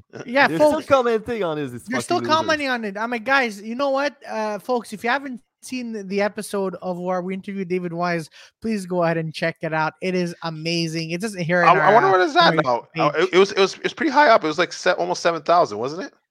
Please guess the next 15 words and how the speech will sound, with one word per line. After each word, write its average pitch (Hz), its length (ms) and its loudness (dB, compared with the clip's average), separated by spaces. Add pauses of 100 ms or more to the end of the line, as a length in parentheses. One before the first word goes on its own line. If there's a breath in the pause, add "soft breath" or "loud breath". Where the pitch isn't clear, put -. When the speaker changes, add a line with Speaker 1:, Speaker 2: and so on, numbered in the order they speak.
Speaker 1:
Yeah. 262 340 6
Speaker 2:
It, 139 40 0
it 156 60 -2
is 170 140 -4
Speaker 1:
Yeah. - 60 -16
Speaker 2:
seven 107 180 -12
thousand. 98 380 -8
It, 107 80 -10
like, 131 180 -2
Speaker 3:
For, 139 160 4
Speaker 2:
it's 147 100 2
Speaker 3:
for 170 100 6
Speaker 2:
that, 131 100 6
Speaker 3:
us. 127 120 -2
Speaker 2:
it's, 120 120 -12